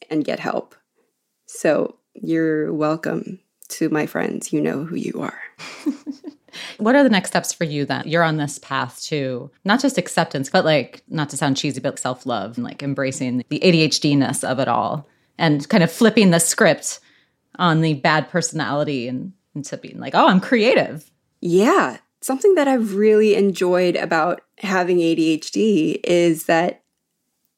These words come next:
Speaker 1: it has forced me to become more creative. It has forced me to learn a lot of different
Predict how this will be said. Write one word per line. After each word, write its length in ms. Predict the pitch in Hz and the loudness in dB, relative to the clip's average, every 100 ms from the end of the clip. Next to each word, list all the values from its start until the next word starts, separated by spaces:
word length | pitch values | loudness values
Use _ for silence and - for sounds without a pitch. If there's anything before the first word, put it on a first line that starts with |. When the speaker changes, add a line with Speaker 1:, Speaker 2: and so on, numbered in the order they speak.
| _ | _
Speaker 1:
it 160 | - 175 | -4 -2
has 300 | 214 220 214 | 0 0 0
forced 720 | - - - 214 254 254 - | -10 -12 0 2 2 -2 -6
me 500 | 185 165 151 151 185 190 | 0 2 2 -2 -6 -10
to 100 | - | -8
become 580 | 170 160 170 160 160 160 - | -6 -4 0 0 2 2 0
more 400 | 170 170 175 180 | 0 2 4 2
creative. 460 | 185 - - - - | 0 -2 -2 -2 -2
It 280 | - - - | 0 -2 0
has 240 | 202 202 | 2 2
forced 540 | - 196 202 214 - - | 0 0 2 2 0 0
me 180 | 180 170 | 4 2
to 420 | - 165 165 160 | 2 2 4 2
learn 520 | 170 160 170 165 170 | 0 2 2 4 2
a 120 | - | 0
lot 440 | 151 160 - 95 - | -2 -2 0 -2 -2
of 200 | 156 - | -6 -4
different 540 | 160 - 160 180 - | -4 0 0 0 -4